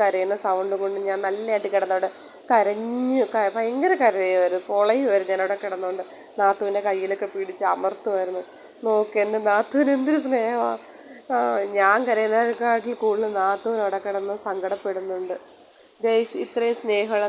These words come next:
നാത്തൂനെ നിങ്ങൾ കണ്ടിട്ടുണ്ടോ ഗേസ്? എൻ്റെ, എൻ്റെ നാത്തൂൻ ഞാൻ കരയുമ്പോഴും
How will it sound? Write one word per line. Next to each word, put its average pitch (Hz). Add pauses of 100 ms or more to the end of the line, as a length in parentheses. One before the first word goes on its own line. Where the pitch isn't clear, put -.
നാത്തൂനെ 202 (100)
നിങ്ങൾ 196 (100)
കണ്ടിട്ടുണ്ടോ 196 (140)
ഗേസ്? 190 (840)
എൻ്റെ, 196 (360)
എൻ്റെ 226
നാത്തൂൻ 208 (100)
ഞാൻ 214 (100)
കരയുമ്പോഴും 202